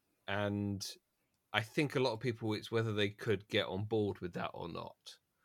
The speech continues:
that they spoke in this, this way, which it, I think,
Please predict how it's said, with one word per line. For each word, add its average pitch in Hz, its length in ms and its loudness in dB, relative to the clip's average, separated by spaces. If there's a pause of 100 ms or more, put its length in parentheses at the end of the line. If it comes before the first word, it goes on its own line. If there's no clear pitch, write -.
(580)
that - 160 -10
they 92 100 0
spoke 95 400 0
in 87 120 -2
this, - 400 -6 (160)
this - 220 -6
way, 90 380 -2
which - 480 -4 (2250)
it, 135 220 2
I 117 80 4
think, - 500 -2